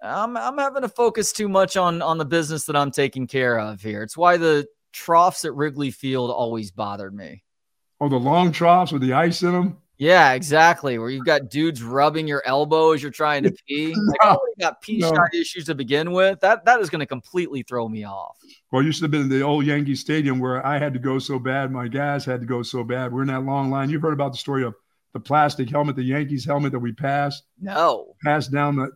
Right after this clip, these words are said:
Speaker 2: passed along.
Speaker 1: Ooh.
Speaker 2: We had to go so bad, and we had wanted to get back to the game.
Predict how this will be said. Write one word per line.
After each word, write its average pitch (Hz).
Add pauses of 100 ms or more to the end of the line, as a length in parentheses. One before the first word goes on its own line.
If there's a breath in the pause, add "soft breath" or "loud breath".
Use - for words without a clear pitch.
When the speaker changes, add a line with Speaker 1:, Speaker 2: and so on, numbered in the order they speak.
Speaker 2:
passed 143
along. 143 (340)
Speaker 1:
Ooh. 156
Speaker 2:
We 175
had 156
to 147
go 143
so 160
bad, 135
and 131
we 151
had 143
wanted 139
to 127
get 127
back 135
to 127
the 120
game. 127